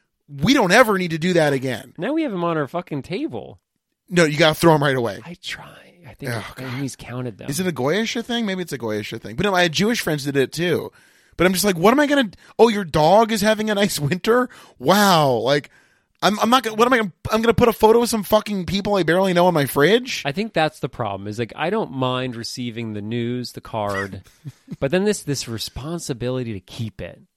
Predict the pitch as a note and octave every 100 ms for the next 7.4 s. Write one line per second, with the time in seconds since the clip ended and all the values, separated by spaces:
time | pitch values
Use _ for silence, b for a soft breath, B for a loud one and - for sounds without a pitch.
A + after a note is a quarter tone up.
0 | _ C#3+ A#2+ E2+ - _ _ _ _ C3
1 | G3+ C4 F#3 E3 C#3+ F3 B2+ G#2 - C#3+
2 | C#3 B2+ A#2+ A#2+ A#2 A2+ - _ _ _
3 | _ _ _ - C3 C#3 B2+ A#2 B2+ A2
4 | G2+ G2+ G#2 G2 F2+ G#2 F#2+ - D3+ A3+
5 | - _ _ _ - - C#3+ D3+ - F#2
6 | F2 G2 - - A2+ G2 G#2 A#2+ C#3+ B2+
7 | G2 F#2+ F2+